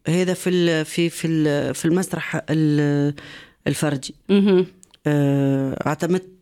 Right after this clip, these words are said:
Speaker 1: برشا
Speaker 2: برشا
Speaker 1: على
Speaker 2: على
Speaker 1: ال-،
Speaker 2: ال-
Speaker 1: المنطق هذه، على خاطر نقول المواضيع يمكن الصعيبة وال-،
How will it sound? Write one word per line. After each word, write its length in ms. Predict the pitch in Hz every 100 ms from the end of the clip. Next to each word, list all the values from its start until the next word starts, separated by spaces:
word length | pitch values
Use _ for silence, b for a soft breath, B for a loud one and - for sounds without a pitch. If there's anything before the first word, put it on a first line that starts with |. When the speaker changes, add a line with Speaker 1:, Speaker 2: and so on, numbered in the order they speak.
| - _ _ _
Speaker 1:
برشا 500 | - 156 170 151 208
Speaker 2:
برشا 180 | 202 127
Speaker 1:
على 200 | 127 180
Speaker 2:
على 120 | 131
Speaker 1:
ال-، 60 | -
Speaker 2:
ال- 60 | 135
Speaker 1:
المنطق 380 | 139 135 - -
هذه، 300 | 131 131 127
على 180 | 127 139
خاطر 340 | - 175 156
نقول 560 | 151 - 165 147 139 139 B B B B
المواضيع 640 | - 156 156 156 175 180 156
يمكن 420 | 151 160 156 139
الصعيبة 680 | 139 - 160 180 139 131 - 151
وال-، 1160 | 147 139 127 131 131 131 135 135 131 113 117